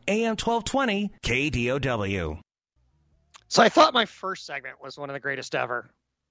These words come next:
Speaker 2: I gave you some good insights. Second segment w-, started strong with Credit Karma. Kinda ended a little weakly with lotteries, but I'm okay with that. Let's talk about what's gonna happen tomorrow.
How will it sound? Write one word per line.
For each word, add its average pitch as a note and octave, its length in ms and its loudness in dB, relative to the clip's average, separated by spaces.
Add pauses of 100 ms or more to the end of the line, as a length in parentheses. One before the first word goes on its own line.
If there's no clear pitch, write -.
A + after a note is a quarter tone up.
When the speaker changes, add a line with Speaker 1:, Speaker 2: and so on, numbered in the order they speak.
(680)
Speaker 2:
I G3+ 60 -4
gave C#4+ 120 -4
you C#3 60 -10
some A2 140 -14
good B2+ 140 -4
insights. A2 680 -8 (1500)
Second G3+ 320 -2
segment F3+ 340 2
w-, - 140 -14 (100)
started C#3 420 0
strong C3 360 -4
with - 220 -6
Credit B2+ 280 2
Karma. B2+ 420 0 (680)
Kinda C#3 180 0
ended B2+ 280 -4
a - 20 0
little B2+ 220 0
weakly B2 320 -2
with A2+ 180 -4
lotteries, A#2 640 4
but - 240 -8 (240)
I'm B2 140 -8
okay A2 240 -2
with G2 140 -4
that. G#2 200 -8 (1300)
Let's - 160 -4
talk F#3+ 240 6
about E3+ 200 6
what's D3 140 0
gonna C3+ 120 -6
happen C#3 360 0
tomorrow. A2 600 -4